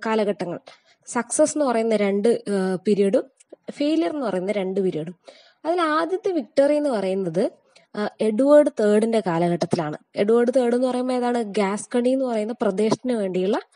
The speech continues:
ഫൈറ്റ്. ഓക്കെ, അപ്പൊ ഈ ബാറ്റിൽ എന്ത് ചെയ്തു? എല്ലാവരെയും, എല്ലാവരെയും തന്നെ എന്താണ്, കൂടുതലായിട്ട് ആ ഒരു പ്രശ്നത്തെ നേരിടാൻ വേണ്ടി താല്പര്യപ്പെട്ടു. അങ്ങനെ എന്ത് ചെയ്തു? ആയിരത്തി മുന്നൂറ്റി അറുപതില്, ആ, ഇംഗ്ലണ്ട് ജയിക്കുകയാണ് ഉണ്ടായത്.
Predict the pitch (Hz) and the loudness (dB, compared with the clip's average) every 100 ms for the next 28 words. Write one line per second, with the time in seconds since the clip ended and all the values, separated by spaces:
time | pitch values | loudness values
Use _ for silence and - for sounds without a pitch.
0 | _ _ _ - 269 175 - _ - - | _ _ _ 2 2 0 -10 _ -20 -6
1 | 311 226 - _ _ - 277 330 320 277 | -4 -2 -6 _ _ -12 -4 -2 -2 -2
2 | 302 349 277 254 262 277 277 254 247 240 | -2 0 0 -2 -4 -2 -2 -2 -2 -2
3 | 240 - - 208 - - 214 220 269 285 | -4 -8 -14 -10 -10 -6 -4 -2 -2 -2
4 | 285 247 - - 196 220 226 247 240 226 | 0 0 -2 -4 -2 -2 -2 -4 -4 -4
5 | 226 220 208 196 - 233 240 254 254 240 | -4 -4 -4 -6 -6 -2 0 0 -2 -4
6 | 254 - _ _ _ 240 269 277 254 - | -8 -10 _ _ _ -2 0 0 -2 -4
7 | 247 - 262 254 269 220 214 226 233 226 | -6 -6 -8 -4 -2 0 0 0 -2 -2
8 | 220 208 262 277 208 185 185 208 190 170 | -4 -4 -4 -6 -6 -6 -4 -4 -4 -6
9 | - 190 202 208 202 196 196 - _ _ | -6 -6 -4 -2 0 0 0 -6 _ _
10 | _ 226 233 262 - 262 226 226 214 233 | _ -6 -2 -2 -2 -4 -2 -2 -2 0
11 | 185 190 196 180 - 170 151 - _ _ | 0 0 0 0 -4 -10 -20 -20 _ _
12 | - - 196 196 190 208 214 233 240 247 | -20 -12 -6 -6 -6 -4 -2 -2 0 0
13 | 196 190 180 - 208 190 180 175 165 160 | 2 2 2 -2 -4 -4 -4 -4 -6 -8